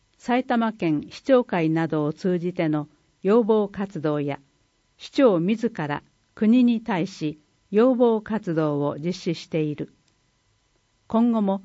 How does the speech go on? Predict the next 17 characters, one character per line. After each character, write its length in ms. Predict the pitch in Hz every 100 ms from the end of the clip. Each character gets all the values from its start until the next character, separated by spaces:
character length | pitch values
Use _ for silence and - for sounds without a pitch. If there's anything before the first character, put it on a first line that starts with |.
| - _
積 260 | _ - 233
極 220 | 285 285
的 300 | - 254 247
な 260 | 220 202 - _
要 240 | 190 240
望 240 | 233 226 220
活 300 | 214 208 175
動 300 | 170 156 156
を 120 | 156
実 180 | 160 180
施 200 | - 220
す 160 | 220
る 120 | 196 196
と 160 | 185
と 140 | 175 165
も 160 | 170
に、 180 | 165 -